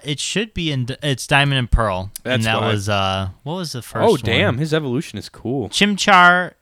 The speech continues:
Speaker 1: Inferno, Infernape, and then
Speaker 2: That's, that's him? He's the final evolution?
Speaker 1: Yeah.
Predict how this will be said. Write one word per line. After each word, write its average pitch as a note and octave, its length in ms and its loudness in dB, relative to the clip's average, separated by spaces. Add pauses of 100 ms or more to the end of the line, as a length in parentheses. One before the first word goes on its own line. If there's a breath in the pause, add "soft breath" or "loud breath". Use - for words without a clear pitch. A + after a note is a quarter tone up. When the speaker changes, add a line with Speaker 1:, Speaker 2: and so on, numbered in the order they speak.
Speaker 1:
Inferno, C#3+ 920 -2 (100)
Infernape, C#3 600 -2
and A2+ 240 -4
then A2 160 2
Speaker 2:
That's, G#2 260 4 (140)
that's C#3 260 2
him? E3+ 200 4
He's E3+ 140 4
the C3 100 -2
final B2+ 340 0
evolution? B2+ 580 -2
Speaker 1:
Yeah. F#2+ 280 -2